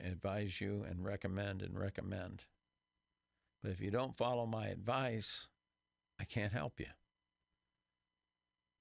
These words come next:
Stick around and listen to the interest rate watch. I think you'll be really, uh, interested in seeing what's going on with interest rates.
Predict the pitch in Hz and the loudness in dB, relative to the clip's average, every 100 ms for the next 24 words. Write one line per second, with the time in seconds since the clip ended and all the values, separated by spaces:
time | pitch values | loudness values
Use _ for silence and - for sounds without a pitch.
0 | _ _ _ - - - - - - 117 | _ _ _ -20 -20 -8 -4 -2 0 2
1 | 113 95 98 104 92 90 87 87 82 85 | 2 2 0 -2 -2 -2 -2 -4 -4 -6
2 | - 85 - 90 95 - 110 101 113 - | -6 -6 -6 -8 -6 -4 -2 -2 -2 -2
3 | 92 90 95 107 101 87 82 80 _ _ | -2 -2 0 2 2 -2 -6 -10 _ _
4 | _ _ _ _ _ _ _ - 85 - | _ _ _ _ _ _ _ -8 -6 -2
5 | 123 110 98 98 101 90 - 98 92 92 | 0 2 0 -2 -4 -2 0 0 0 -2
6 | - 95 90 90 82 95 87 82 80 85 | -2 -2 -2 -4 -2 -4 -4 -8 -8 -6
7 | - - | -6 -8